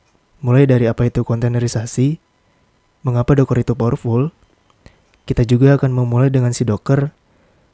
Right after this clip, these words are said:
mulai dari membuat image pertama kita, sampai dengan nge-push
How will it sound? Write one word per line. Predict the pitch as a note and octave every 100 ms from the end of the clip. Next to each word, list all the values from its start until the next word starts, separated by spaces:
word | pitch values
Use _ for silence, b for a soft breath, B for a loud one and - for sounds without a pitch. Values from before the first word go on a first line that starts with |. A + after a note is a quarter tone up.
| _
mulai | B2 C3 C#3
dari | B2 A#2+
membuat | A#2+ A2+ A2+ C#3 - _ B2+
image | B2 B2+ -
pertama | B2+ B2 A#2
kita, | A#2+ D3 G#2+ B2+ - _ _ _
sampai | - A#2 A2+ C3+
dengan | B2+ B2 A#2+
nge-push | A#2 - C3 C#3